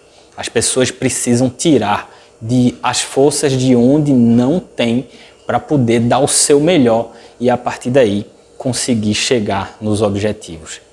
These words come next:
Isso é motivação. É diferente de disciplina. Disciplina é quando você decide executar uma tarefa todos os dias sem ter um objetivo específico. "Vou limpar aqui o jardim da praça, da frente da minha casa, porque eu gosto de vê-lo limpo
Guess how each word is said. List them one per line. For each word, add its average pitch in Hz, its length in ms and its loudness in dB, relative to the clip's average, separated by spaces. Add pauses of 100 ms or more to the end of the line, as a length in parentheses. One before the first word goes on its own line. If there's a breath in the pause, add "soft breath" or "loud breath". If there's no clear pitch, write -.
(120)
Isso 156 480 2
é 117 100 4
motivação. 120 720 -2 (320 loud breath)
É 135 60 -2
diferente 139 560 0
de 131 80 0
disciplina. 95 640 -6 (300 loud breath)
Disciplina 156 540 0
é 139 40 0
quando 147 280 2
você 135 240 0
decide 131 440 0
executar 123 540 0
uma 139 160 0
tarefa 139 460 0
todos 131 320 0
os 151 100 4
dias 120 240 0
sem 139 180 -2
ter 135 120 -4
um 127 100 2
objetivo 123 460 0
específico. 143 580 0 (400 loud breath)
"Vou 107 180 2
limpar 117 440 2
aqui 117 340 -2
o 117 60 4
jardim 113 580 0 (300 loud breath)
da 120 160 0
praça, 113 580 -4 (240 loud breath)
da 113 140 0
frente 151 340 -2
da 143 80 0
minha 135 220 2
casa, 120 420 0
porque - 400 -4
eu 135 80 4
gosto 120 300 2
de 123 60 -2
vê-lo 127 300 2
limpo 123 300 2